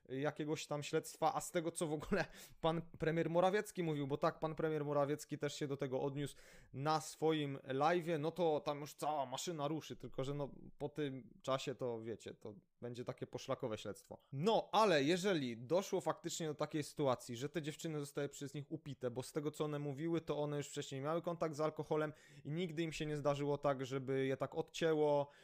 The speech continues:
tylko że no, jakby znały działanie tej używki na swój organizm, więc wiedziały w miarę czego się spodziewać, no i to ich zachowanie po alkoholu miało być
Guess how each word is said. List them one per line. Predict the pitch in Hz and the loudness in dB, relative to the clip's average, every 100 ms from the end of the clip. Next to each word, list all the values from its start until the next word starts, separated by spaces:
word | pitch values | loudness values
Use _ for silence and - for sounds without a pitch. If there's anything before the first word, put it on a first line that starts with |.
| - - | -18 -4
tylko | 156 156 151 147 | -2 0 0 0
że | 127 135 147 147 143 | 0 0 4 4 2
no, | 147 151 147 156 - | 0 -4 -8 -16 -8
jakby | 135 143 | -4 -2
znały | 139 170 180 147 | 0 4 6 6
działanie | 151 147 143 | 6 6 2
tej | 135 139 | 0 0
używki | 135 143 - 143 - - - - 135 | 2 -2 -2 -4 -6 -12 -20 -12 -4
na | 156 | -2
swój | - 156 | 0 2
organizm, | 147 135 139 151 151 | 4 4 2 0 -2
więc | 143 147 | -2 -2
wiedziały | 131 139 156 151 | -2 2 4 4
w | 143 | 2
miarę | 151 147 | 0 0
czego | 147 143 | -4 -4
się | 143 | -6
spodziewać, | - 135 165 170 156 | -4 -2 2 2 2
no | 165 | -2
i | 165 | 0
to | 156 | 0
ich | 160 | 0
zachowanie | 143 143 139 151 151 | -2 -2 0 0 0
po | 139 | 0
alkoholu | 143 139 147 151 | 0 0 -2 0
miało | 139 143 | 2 0
być | 139 - | 0 -4